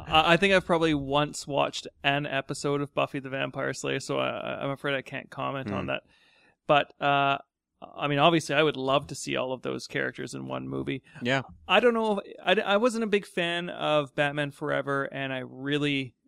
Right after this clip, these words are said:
Speaker 1: don't care at all for Batman and Robin,
Speaker 2: Mm-hmm.
Speaker 1: uh, although I do like parts of it. I don't know <laughs> if, if I want a Joel Schumacher reunion, uh, movie.
Speaker 2: Right. Yeah, and the interesting thing was they said Batgirl was not in that script.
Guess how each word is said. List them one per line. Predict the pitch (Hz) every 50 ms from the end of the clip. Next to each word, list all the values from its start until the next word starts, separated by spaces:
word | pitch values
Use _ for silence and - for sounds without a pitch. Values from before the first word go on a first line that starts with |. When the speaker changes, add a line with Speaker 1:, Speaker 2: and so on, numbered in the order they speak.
| _ - -
Speaker 1:
don't | - 139 135 135
care | - - 139 135 127
at | 123
all | 127 123 127 127 135
for | - - - 143 135
Batman | 127 135 135 131 131 131 127 127 123 120
and | 123 123 123
Robin, | 120 120 127 127 131 131 131 127 - _ _
Speaker 2:
Mm-hmm. | 131 117 123 120 107 - _ -
Speaker 1:
uh, | 147 135 131 131 - -
although | - 139 131 135 135
I | 135
do | 131 - 139 139 139 139 135 135 - - - _ - -
like | 139 143 139 131 127 131 - _
parts | - - 151 165 - - -
of | 151 147
it. | 185 214 - _ _ _ _ _ _ _ _ _ _
I | - 175
don't | 208 247 233
know | 226 208
<laughs> | 180
if, | - - 196
if | 180 175 127 120 - - - - _
I | - - 147
want | 143 143 147 147 147 143
a | 139
Joel | - - 139 135 139
Schumacher | 135 - - 156 147 143 143 139 139 139 135 - 143 135 131 127 127 - _ _ _ _ _ _ _
reunion, | 143 147 139 139 139 143 143 139 139 135 131 127 120 117 _ _ _ _ - _ _
uh, | - 135 131 131 131
movie. | 131 131 131 127 127 127 117 120 - _
Speaker 2:
Right. | 110 110 104 101 98 101 - _ _ _ _ _ _ _ _ _
Yeah, | - 135 151 165
and | 170 160 143 - _ _ - - - - - 151 147
the | 160 165 190
interesting | 233 311 - 330 - 311 247
thing | - 240 220
was | 208 180
they | - 147
said | - 170 156 127
Batgirl | - 127 135 143 - 156 147 147
was | 139 127 120
not | 120 120 127
in | 127 123
that | 117 101 90
script. | - - 98 95 - _